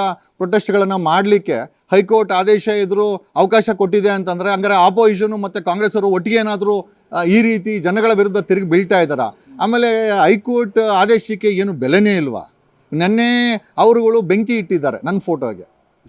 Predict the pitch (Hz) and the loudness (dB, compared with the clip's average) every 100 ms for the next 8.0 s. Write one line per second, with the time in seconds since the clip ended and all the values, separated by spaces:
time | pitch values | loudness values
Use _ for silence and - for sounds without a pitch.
0 | - 202 165 120 160 160 135 214 - 196 | -10 -8 -8 -4 -4 -6 -6 -6 -6 -6
1 | 190 180 175 175 170 175 165 175 202 214 | -6 -6 -6 -6 -4 -6 -6 -6 -4 -6
2 | - _ 143 165 208 202 - 202 170 180 | -10 _ -2 2 2 0 -4 -2 -2 -2
3 | 190 208 190 170 170 185 175 147 175 165 | 0 -2 -2 -4 -2 -2 -4 -6 -6 -4
4 | 151 160 170 151 156 180 180 180 202 214 | -4 -4 -4 -2 0 0 -2 -2 0 -2
5 | _ - 170 226 226 190 180 - 226 220 | _ -6 -2 0 0 -2 -4 -6 -4 -4
6 | 175 185 220 226 220 220 202 196 185 196 | -2 0 0 0 0 0 0 -2 -2 -4
7 | 185 151 135 202 247 156 147 - 165 156 | -2 -4 0 2 2 -2 -8 -6 -4 -2